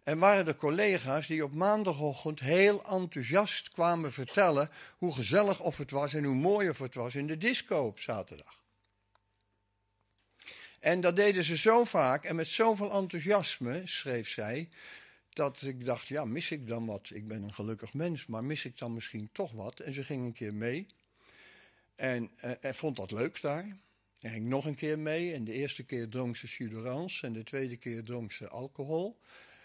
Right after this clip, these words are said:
En na verloop van tijd ging ze drugs gebruiken.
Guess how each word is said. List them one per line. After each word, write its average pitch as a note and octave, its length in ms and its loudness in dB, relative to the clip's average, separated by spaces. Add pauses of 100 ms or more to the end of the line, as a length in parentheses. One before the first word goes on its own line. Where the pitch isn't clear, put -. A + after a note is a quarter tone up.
(180)
En A#2+ 340 0
na B2+ 220 0
verloop B2+ 340 0
van A#2 200 -6
tijd A#2+ 340 0
ging A2+ 340 -4
ze G#2 180 -6
drugs B2 360 -2
gebruiken. D#3+ 680 -2